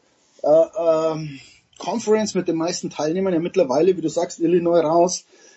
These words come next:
Ohio State raus, Michigan State raus. Also mittlerweile ist es eine Big One.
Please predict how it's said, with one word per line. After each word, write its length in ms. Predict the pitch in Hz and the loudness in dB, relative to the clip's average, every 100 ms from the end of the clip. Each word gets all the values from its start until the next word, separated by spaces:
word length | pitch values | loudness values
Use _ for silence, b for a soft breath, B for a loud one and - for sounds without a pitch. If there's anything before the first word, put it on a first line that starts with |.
| b | b
Ohio 380 | - 117 139 170 | -4 -2 2 2
State 380 | 160 - 160 156 | 2 0 -2 -2
raus, 640 | 143 147 151 165 151 - 156 | -4 0 0 0 -6 -10 -2
Michigan 340 | 160 165 165 | -2 0 -4
State 240 | 156 165 | 0 0
raus. 100 | 156 | 2
Also 140 | 147 147 | 0 2
mittlerweile 340 | 160 185 160 | 2 4 4
ist 80 | 175 | 2
es 40 | 147 | 0
eine 100 | 165 | 0
Big 160 | 165 147 | 0 2
One. 320 | 156 160 113 | 2 2 0